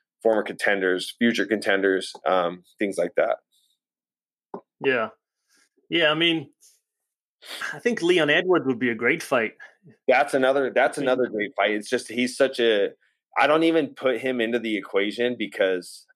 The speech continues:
Speaker 1: I, I, I feel like I'm, I'm cl-, I'd be closer to fighting a guy like Gilbert Burns than Leon, be-, just because the guy deserves a title shot, and I, I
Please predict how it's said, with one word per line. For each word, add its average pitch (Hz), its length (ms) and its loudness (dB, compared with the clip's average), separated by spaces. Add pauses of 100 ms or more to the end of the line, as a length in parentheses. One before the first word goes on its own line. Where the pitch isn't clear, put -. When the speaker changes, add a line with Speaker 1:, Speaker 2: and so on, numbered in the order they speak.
(120)
Speaker 1:
I, 95 200 2 (180)
I, 214 260 0
I 196 160 2
feel 180 140 4
like 156 180 2
I'm, 120 220 0
I'm 113 280 -2
cl-, - 200 -8
I'd 110 100 0
be 110 80 -8
closer 117 360 -2
to 101 80 -6
fighting 110 300 0
a 101 60 -8
guy 107 120 0
like 101 200 -4
Gilbert 113 240 -2
Burns 110 240 -6
than 90 160 -12
Leon, 101 440 -4
be-, 95 120 -20
just 110 160 -6
because 104 480 0 (640)
the 147 100 2
guy 143 260 4
deserves 110 480 0
a 95 80 -12
title 95 300 0
shot, 98 380 2
and 98 80 -6
I, 101 160 -2
I 117 120 2